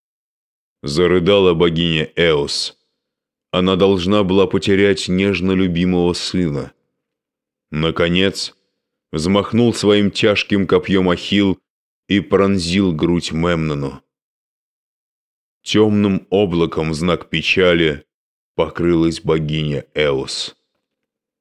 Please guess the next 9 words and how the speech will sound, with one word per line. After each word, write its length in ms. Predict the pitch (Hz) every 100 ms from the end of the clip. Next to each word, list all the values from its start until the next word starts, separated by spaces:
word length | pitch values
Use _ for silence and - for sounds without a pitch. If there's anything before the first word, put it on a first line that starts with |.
| -
Послала 760 | 82 82 87 90 98 95 92
она 240 | 90 92 90
на 120 | 87
поле 340 | - 95 87
битвы 420 | 80 87 90 85
своих 360 | 87 - 90 87
сыновей, 600 | - 90 92 90 90 78
богов 440 | 69 82 82 90 82
ветра, 580 | 92 85 - 64 -